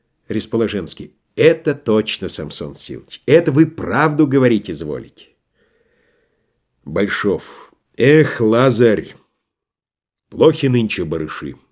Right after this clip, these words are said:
не прежние времена. Помолчав. Что ведомости принес? Подхалюзин, вынимая из кармана и подавая. Извольте получить. Большов. Давай-ка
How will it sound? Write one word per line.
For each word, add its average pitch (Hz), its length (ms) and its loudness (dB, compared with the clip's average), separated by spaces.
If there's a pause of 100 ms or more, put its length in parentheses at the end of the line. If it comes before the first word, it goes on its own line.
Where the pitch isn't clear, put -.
(380)
не 98 140 -6
прежние 104 540 -4
времена. 76 440 -12 (680)
Помолчав. 80 580 -12 (1000)
Что 120 640 2 (480)
ведомости 90 640 -2
принес? 156 600 0 (960)
Подхалюзин, 85 680 -6
вынимая 90 420 -8
из 80 140 -10
кармана 95 380 -8
и 92 80 -8
подавая. 82 480 -8 (640)
Извольте 104 520 -2
получить. - 760 -4 (920)
Большов. - 480 -10 (1160)
Давай-ка 151 400 2